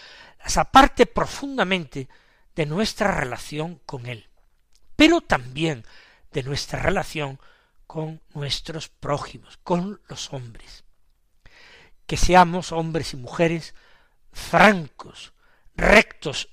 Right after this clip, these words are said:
sencillos, que seamos capaces de llamar al pan pan y al vino vino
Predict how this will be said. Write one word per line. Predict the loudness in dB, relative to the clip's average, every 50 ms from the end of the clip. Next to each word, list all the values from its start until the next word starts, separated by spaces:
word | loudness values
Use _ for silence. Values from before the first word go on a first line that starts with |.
| -14 -10
sencillos, | -6 -2 -2 -2 -2 -4 -6 -6 -2 -2 -2 -2 -2 -8 -14 -16 -16 -20 -20 -20 _ -20 _ _ _ _ _ _ -20 -20 -20 -20 -20 -16 -6
que | -4 -2
seamos | 2 6 6 6 6 4 -4 -6 -12 -16 _
capaces | 0 0 0 0 6 6 6 6 6 -2 -8 -8 -8 -8 -10 -14
de | -14 -12 -8
llamar | -8 -2 2 2 2 2 2 -6 -18 -20 -20 -20 -20 -14
al | -8 -6 -6 -6 -6
pan | 0 4 4 6 4 4 -8
pan | -8 2 2 2 2 2 -6 -12 -14 _ -20 _ _ _ _ _ _
y | -8 -8
al | -6 -6 -8
vino | -10 -10 -10 -8 -8 -10 -10
vino | -8 -8 -8 -10 -12 -16 -18